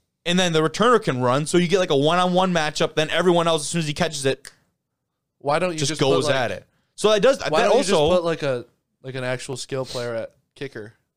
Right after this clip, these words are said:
Speaker 1: That can go make plays.
Speaker 2: That can go make plays.
Speaker 1: Like, a Jeff Heath would be
Speaker 2: Yeah.
Speaker 1: perfect for this shit.
Speaker 2: Yeah.
Speaker 1: Starting safety,
Speaker 2: Who's the guy for
Speaker 1: kicking.
Speaker 2: the, the Chiefs safety right now?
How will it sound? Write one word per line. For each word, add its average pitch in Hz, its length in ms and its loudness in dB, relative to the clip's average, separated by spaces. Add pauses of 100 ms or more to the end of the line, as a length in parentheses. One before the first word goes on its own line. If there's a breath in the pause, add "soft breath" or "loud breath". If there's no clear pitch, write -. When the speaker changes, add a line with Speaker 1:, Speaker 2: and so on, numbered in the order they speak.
(500)
Speaker 1:
That 120 120 -6
can 120 80 -10
go 110 100 -2
make 107 160 -4
plays. 107 460 -4
Speaker 2:
That 131 100 -14
can 131 120 -16
go 127 100 -10
make 117 180 -14
plays. 123 300 -8
Speaker 1:
Like, 117 80 -10
a 127 40 -8
Jeff 131 300 -2
Heath 147 320 -4
would 139 140 -4
be 139 200 -2
Speaker 2:
Yeah. 151 100 -4
Speaker 1:
perfect 190 380 0
for 165 60 -6
this 117 180 -6
shit. - 440 -8
Speaker 2:
Yeah. 123 240 -8 (180)
Speaker 1:
Starting 175 400 -2
safety, 185 540 -2
Speaker 2:
Who's 226 160 2
the 214 60 -2
guy 208 160 2
for 196 120 -6
Speaker 1:
kicking. 160 340 0 (220)
Speaker 2:
the, 135 300 -4
the 127 80 -14
Chiefs - 560 -8
safety 135 440 -10
right 117 200 -18
now? 107 240 -20